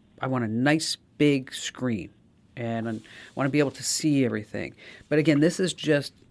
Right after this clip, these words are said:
it's a, it's a personal preference. Technically, can it do everything, Dan? Yeah. It's gonna be, it's gonna smoke. It's gonna be great. And plus you have touch screen, and it's a beautiful thing. It's a wonderful world.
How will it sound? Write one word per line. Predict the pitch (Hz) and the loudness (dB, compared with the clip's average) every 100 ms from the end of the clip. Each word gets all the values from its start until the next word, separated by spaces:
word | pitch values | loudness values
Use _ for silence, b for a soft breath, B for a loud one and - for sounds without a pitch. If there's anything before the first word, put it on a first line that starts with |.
| - | -12
it's | 151 - | -10 -8
a, | 139 | -8
it's | 151 139 | -4 -6
a | |
personal | - - 220 - 151 | -6 -2 -2 0 0
preference. | 170 156 120 B B B B B B _ _ | 2 2 0 B B B B B B _ _
Technically, | - 180 190 254 269 285 277 285 285 - | 0 2 4 2 2 4 6 4 0 0
can | 165 | 2
it | 139 131 | 4 4
do | 139 180 | 6 6
everything, | 196 208 220 220 | 6 4 4 2
Dan? | 214 220 240 240 _ | 4 2 2 -2 _
Yeah. | 135 131 104 - _ | 2 2 2 -6 _
It's | 156 - | -6 -2
gonna | 156 127 | 0 2
be, | 127 127 - | 0 -2 0
it's | 160 - | -2 2
gonna | 160 | 0
smoke. | 170 - 302 - | 2 2 2 2
It's | 135 | -2
gonna | - 139 | 0 2
be | 165 | 2
great. | 180 208 - | 2 2 2
And | 139 | -2
plus | 151 147 | -2 2
you | 156 | 0
have | 143 | 0
touch | - - 208 | 0 -2 -2
screen, | - 202 214 202 | -4 0 2 4
and | 160 160 | 6 6
it's | 160 | 6
a | 175 | 4
beautiful | 151 160 202 196 190 | 2 0 0 2 0
thing. | 190 190 160 | 0 -2 0
It's | 113 | 0
a | 131 | 0
wonderful | 143 170 190 185 175 | 2 4 4 2 2
world. | 165 156 107 - | 4 2 0 -6